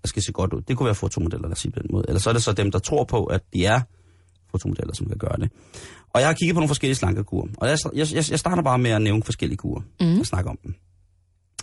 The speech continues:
Speaker 1: Der er en, øh, ny slankekur, som er ved at vinde indpas i U S A, øh, men, men også her i Europa, som, øh,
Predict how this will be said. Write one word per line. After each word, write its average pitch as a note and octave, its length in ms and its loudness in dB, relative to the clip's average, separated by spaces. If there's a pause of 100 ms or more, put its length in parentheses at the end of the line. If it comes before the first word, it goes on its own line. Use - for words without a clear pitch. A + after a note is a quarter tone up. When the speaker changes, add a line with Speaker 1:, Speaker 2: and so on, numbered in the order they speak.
(800)
Speaker 1:
Der C3 60 4
er D3 200 4
en, C3 240 2
øh, A2+ 120 4
ny C#3 160 4
slankekur, C3+ 440 -2
som A#2+ 140 2
er A#2 40 4
ved B2+ 100 2
at B2 100 0
vinde A2+ 160 2
indpas B2 320 2 (140)
i A2+ 100 2
U F#2+ 160 2
S - 120 -6
A, D3 140 2 (560)
øh, F2+ 380 2 (300)
men, E2 180 -2
men G#2 120 2
også A2 260 2
her C#3 120 4
i F2+ 60 0
Europa, A#2 360 0
som, G#2 520 2
øh, F#2 440 2